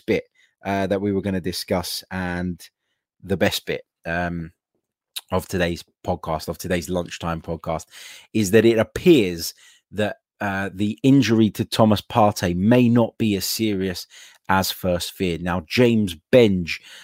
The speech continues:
uh, broke the news on this with a tweet earlier on, and there was another tweet, wasn't there, from someone else, which had gone viral, where it was, uh, somebody basically saying to Thomas Partey, like, "You're gonna,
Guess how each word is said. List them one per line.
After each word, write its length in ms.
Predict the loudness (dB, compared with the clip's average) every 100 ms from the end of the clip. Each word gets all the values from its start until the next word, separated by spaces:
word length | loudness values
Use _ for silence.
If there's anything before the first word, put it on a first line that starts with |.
| -6
uh, 220 | -2 -2
broke 300 | 2 4 4
the 120 | 4 2
news 300 | 4 2 2
on 160 | 2
this 240 | 0 -2 -6
with 100 | -8
a 60 |
tweet 360 | -4 0 0 0
earlier 340 | -2 -2 -2
on, 140 | -2 -2
and 100 | -2
there 80 | 0
was 140 | 2
another 320 | 4 4 4
tweet, 280 | 0 -4 -2
wasn't 240 | 0 0
there, 120 | -2 -4
from 200 | -4 -4
someone 420 | 0 2 4 4
else, 260 | 4 2 -6 -20 -20 -20 _
which 300 | 2 2 2
had 220 | -2 0
gone 300 | 4 6 4 0 _ -14
viral, 600 | 0 6 8 8 6 2
where 320 | 0 2 2
it 80 | 0
was, 260 | -4 -6 -10 -20 _ _ _ _ -10
uh, 120 | -8 -6 -6
somebody 400 | 0 4 4 4
basically 540 | 6 4 4 -2 -2
saying 260 | 2 2 2
to 80 | -2
Thomas 280 | -2 -2 -2
Partey, 460 | 2 2 2 -2
like, 240 | 0 -2 -4
"You're 320 | 2 6 6
gonna, 260 | 6 4